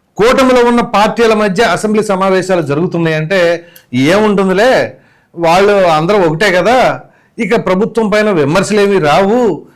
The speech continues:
ఇక అన్ని బ్రహ్మాండంగా ఉన్నాయి, ఆహా ఓహో అనే తరహాలోనే అసెంబ్లీ సమావేశాలు జరుగుతాయని చెప్పేసి ప్రజలందరూ భావించారు.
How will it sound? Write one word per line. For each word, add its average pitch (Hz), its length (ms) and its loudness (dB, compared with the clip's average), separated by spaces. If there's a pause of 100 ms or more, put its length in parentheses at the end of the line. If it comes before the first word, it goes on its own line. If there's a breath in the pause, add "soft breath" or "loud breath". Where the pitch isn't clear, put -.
(200 loud breath)
ఇక 202 140 -2
అన్ని 214 420 2
బ్రహ్మాండంగా 196 600 0
ఉన్నాయి, 196 200 -2
ఆహా 196 360 0
ఓహో 185 320 0
అనే 196 260 0
తరహాలోనే 185 540 -2
అసెంబ్లీ 185 300 -4
సమావేశాలు 180 540 -2
జరుగుతాయని 170 680 -2
చెప్పేసి 185 300 -8
ప్రజలందరూ 175 480 -4
భావించారు. 123 560 -4